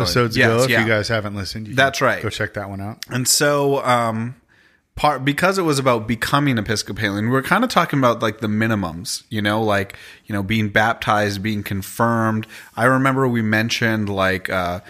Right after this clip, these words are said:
Speaker 2: Thomas Jefferson, right? And so, like, he's Episcopalian, but he was also, like, a deist and, like, didn't really believe that Jesus was the Son of God, for instance, or miracles, or so, like, um, and we talked about sort of around the edges of the Episcopal Church, and this, I think, is both,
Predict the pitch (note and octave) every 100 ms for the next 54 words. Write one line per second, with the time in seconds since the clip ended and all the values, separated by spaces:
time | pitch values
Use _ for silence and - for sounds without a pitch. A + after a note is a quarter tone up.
0 | - - C3 A#2+ A2 G2 G#2+ A2 A2+ -
1 | B2+ C3 B2 A2 B2 G#2 G#2 G2 - C3+
2 | C3 C#3+ C3+ - A2+ D3 C3+ G#2 G2 G#2
3 | - - A2+ B2+ C3 C3+ C3+ B2+ A2+ G#2
4 | A2 A2 B2 A#2+ A2+ A2 - - G#2+ G#2
5 | G2+ F#2+ A#2+ B2+ C3+ A#2+ A#2+ A#2+ A2+ A2+
6 | A2 A#2 A2+ A2+ - - - A2 G#2 A2+
7 | A2+ A2 G#2+ G2+ F#2+ G#2+ G2 F#2 F#2 F2+
8 | F2 F#2+ F2+ F#2 - F#2 F#2 F2+ F#2 F#2+
9 | F#2+ F#2+ F#2+ F2+ - A2 G#2+ G#2 - -
10 | - - A#2+ A2+ B2 C#3+ D3+ F3+ F#3+ D#3+
11 | C#3+ D3 C3 A2+ B2 C#3+ D3+ C#3 - D3
12 | G#3 E3 A2+ G2+ - G#2+ G#2+ G2 G#2 -
13 | G2+ F#2 F#2+ G#2 C3 C3+ F3 G3 C#3+ -
14 | C#3+ C3+ B2 G#2+ A#2+ A2+ A2+ -